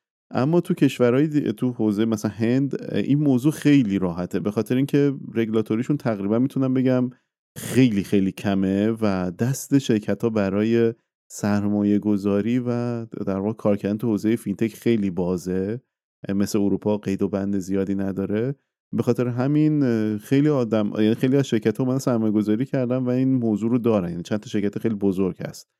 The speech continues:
از طرفی، ات-، می‌تونم اینو اصلاً یک موضوعی رو بذارم در موردش صحبت بکنم. تو بنگلادش، توی هند، اه، که تو حالا، اه، تو یه محدودهٔ جغرافیایی هستن، تعداد میلیون‌ها نفر هستن که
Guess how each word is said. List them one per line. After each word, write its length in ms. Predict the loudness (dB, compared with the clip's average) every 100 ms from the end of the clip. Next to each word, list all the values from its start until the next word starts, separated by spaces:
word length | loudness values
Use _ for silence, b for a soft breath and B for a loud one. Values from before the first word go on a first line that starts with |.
| _ _ _ _
از 180 | -2 0
طرفی، 720 | 2 4 2 0 0 0 -2 _ _ _ b b
ات-، 160 | -6 -2
می‌تونم 480 | 2 2 4 4 6
اینو 340 | 6 6 4 2
اصلاً 220 | 0 2
یک 220 | 0 0
موضوعی 340 | 2 2 4 2
رو 80 |
بذارم 260 | 2 2 2
در 100 | 2
موردش 200 | 0 -2
صحبت 380 | -2 -2 -2 -2
بکنم. 440 | -6 -6 -6 -8 _ _ _ _ -4
تو 120 | -2
بنگلادش، 640 | 2 2 4 2 2 0 -2
توی 220 | -2 -2
هند، 580 | 0 0 2 2 -2 -6 -12
اه، 100 | -12
که 140 | -6
تو 260 | -6 -6 -6
حالا، 220 | -6 -6 -8 _ _ _ -8
اه، 160 | -6 -6 -6
تو 80 | -2
یه 120 | 0
محدودهٔ 480 | 2 0 0 -2 0
جغرافیایی 560 | 0 -2 -2 -2 -2 0
هستن، 420 | -2 -4 -2 -2
تعداد 400 | 0 0 0 0
میلیون‌ها 720 | 0 4 4 6 6 4 2
نفر 340 | 2 2 2 0
هستن 420 | -2 -2 -2 -2
که 360 | 0 0 0